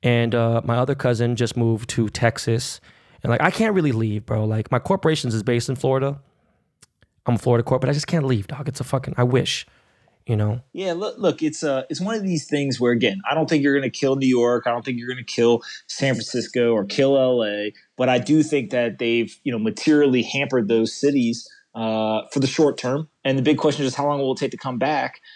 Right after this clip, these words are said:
Speaker 2: Um, and, you know, if I had to guess, they're not gonna come back in three to six months, but they'll be back in, you know, one to two years. And so it's just, what do you do in the meantime? Either you ride it out or, uh, or, or you go elsewhere and then come back.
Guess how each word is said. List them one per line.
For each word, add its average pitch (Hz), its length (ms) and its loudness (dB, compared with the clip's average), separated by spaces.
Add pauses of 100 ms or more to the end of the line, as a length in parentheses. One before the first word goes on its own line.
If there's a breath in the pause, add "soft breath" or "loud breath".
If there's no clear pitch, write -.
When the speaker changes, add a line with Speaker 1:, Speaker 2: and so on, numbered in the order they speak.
(200 loud breath)
Speaker 2:
Um, 117 600 -2
and, 131 460 -2
you 160 60 -2
know, 120 200 -4
if - 80 -4
I 165 60 2
had 175 200 2
to 147 60 4
guess, 147 480 0 (360 soft breath)
they're 170 100 2
not 175 80 0
gonna 175 100 0
come 165 160 -2
back 170 220 0
in 151 260 -4 (120)
three 170 160 4
to 156 60 4
six 147 260 -2
months, 175 360 -2
but 160 200 0
they'll 165 100 0
be 170 100 2
back 175 360 0
in, 175 220 -4
you 185 80 -2
know, 170 60 2
one 175 200 2
to 185 40 -2
two 196 160 -2
years. 202 400 0
And 127 140 -4
so 147 140 2
it's 139 80 0
just, - 340 -4
what - 320 2
do 165 80 6
you 165 80 4
do 165 140 6
in 160 60 2
the 156 60 0
meantime? 151 460 0
Either 120 160 -2
you 120 180 -2
ride 123 200 4
it 127 100 0
out 131 320 0
or, 117 360 2
uh, 120 340 2
or, 127 80 2
or 131 140 -4
you 120 120 0
go 123 100 4
elsewhere 123 300 2
and 131 80 2
then 127 80 -4
come 131 140 -4
back. - 280 -4